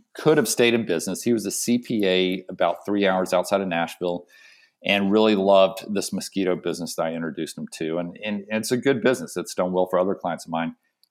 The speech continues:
However, he was three hours outside the market, and, you know,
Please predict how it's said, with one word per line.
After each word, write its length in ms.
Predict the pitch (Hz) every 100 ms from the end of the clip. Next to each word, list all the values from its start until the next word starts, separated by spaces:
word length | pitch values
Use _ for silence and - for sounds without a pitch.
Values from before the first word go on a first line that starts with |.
| _
However, 400 | 107 107 120 107
he 200 | 117 123
was 240 | 110 98
three 280 | - 104 110
hours 280 | 104 95 90
outside 400 | 90 92 95 95
the 40 |
market, 500 | 85 78 85 107 104 - _
and, 280 | 95 87 87 -
you 140 |
know, 80 | -